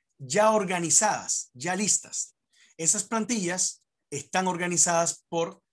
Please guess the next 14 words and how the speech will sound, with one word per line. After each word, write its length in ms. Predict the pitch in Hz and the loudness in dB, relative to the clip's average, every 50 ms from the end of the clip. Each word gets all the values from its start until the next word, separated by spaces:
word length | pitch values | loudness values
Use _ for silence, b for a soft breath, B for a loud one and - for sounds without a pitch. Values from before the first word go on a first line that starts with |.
| _ | _
la 120 | - 143 147 | -4 -2 0
estructura 920 | 143 - - - - 147 143 123 - - 220 233 226 220 233 247 - - _ _ _ _ _ - | 2 2 0 0 -2 -6 -6 -8 -6 -4 -2 2 4 4 4 2 0 -8 _ _ _ _ _ -6
comunicativa 840 | - 170 165 156 151 147 147 143 143 135 127 185 185 185 190 185 180 | -4 -2 -2 0 0 -2 -2 0 -2 -2 -2 -2 0 2 2 2 0
que 100 | 175 139 | 0 0
vas 220 | 131 143 143 - | 0 2 2 2
a 60 | 151 147 | 2 2
necesitar. 540 | 139 - - - - - - - - - _ _ _ _ _ _ b b b b b b b _ | 2 2 4 4 2 0 0 -8 -12 -14 _ _ _ _ _ _ b b b b b b b _
Por 140 | - 135 143 | -8 -6 -4
ejemplo, 560 | 139 170 226 220 185 143 147 160 196 - _ _ _ _ _ | 0 2 2 2 0 -2 -6 -10 -12 -12 _ _ _ _ _
si 240 | - - 160 165 147 | -2 0 2 2 2
quieres 220 | 151 202 226 226 220 | 2 0 2 2 0
promocionar 800 | - - 185 175 165 160 151 143 - - 143 147 175 196 214 214 | 0 0 0 2 2 2 4 4 4 4 4 2 2 2 2 2
una 140 | 208 214 | 2 0
idea, 360 | 208 196 196 165 143 143 - | 0 0 0 0 0 -2 -4